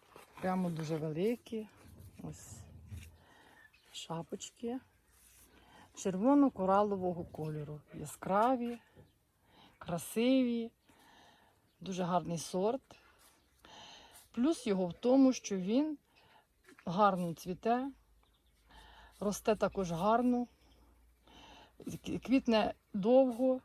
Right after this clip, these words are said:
часто, викидає бутони і, і, і не такі вибагливі, як, е, Кеніс Дуабле. То якщо тільки черенок знімеш, він може перестати рости і буде стояти на місці.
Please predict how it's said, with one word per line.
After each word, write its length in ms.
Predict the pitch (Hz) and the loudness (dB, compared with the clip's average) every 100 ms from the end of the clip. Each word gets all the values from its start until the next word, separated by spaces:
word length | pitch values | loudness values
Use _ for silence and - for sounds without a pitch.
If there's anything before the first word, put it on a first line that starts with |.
| _ _ | _ _
часто, 760 | - 202 226 220 - 226 220 226 _ - - - | 2 6 6 4 -6 -6 -6 -8 _ -20 -20 -12
викидає 480 | 190 220 214 254 226 | -6 0 4 4 4
бутони 580 | 180 190 - 233 254 226 | 2 -6 -2 4 4 4
і, 260 | - 185 175 | 0 -4 -4
і, 480 | 185 185 180 190 | -4 -4 -4 -2
і 220 | 208 208 220 | 0 2 2
не 120 | 214 | 2
такі 300 | 208 - 185 | 0 -2 -2
вибагливі, 560 | 170 170 160 165 160 | 0 2 2 2 -2
як, 180 | 160 156 - 160 | -2 -4 -6 -6
е, 380 | 160 156 151 151 175 - - | -4 -4 -6 -8 -14 -18 -6
Кеніс 380 | 175 165 160 151 | -4 -4 -6 -8
Дуабле. 600 | 147 151 165 214 240 320 - _ - - - - _ | -6 0 0 0 0 -4 -6 _ -20 -20 -20 -20 _
То 120 | 254 254 | 0 2
якщо 380 | 240 - - | 2 -2 -8
тільки 320 | 214 226 - 214 | -8 -8 -6 -4
черенок 400 | 233 220 220 208 | -2 0 0 0
знімеш, 340 | 226 247 220 | 2 2 2
він 200 | 220 220 | 0 0
може 600 | 214 208 196 208 202 190 | 0 -2 0 0 2 0
перестати 880 | - 196 190 - 202 - 190 175 165 _ - - - - _ | -2 -4 -4 -4 -4 -4 -6 -4 -4 _ -20 -20 -20 -20 _
рости 520 | 170 165 156 - 247 262 | -8 -6 -8 -4 0 0
і 160 | 202 | 0
буде 320 | 165 165 170 | -4 -2 -2
стояти 460 | 185 - 165 175 175 | -2 -4 -4 -2 -4
на 140 | 165 | -8
місці. 480 | 160 147 127 - - | -6 -6 -8 -14 -20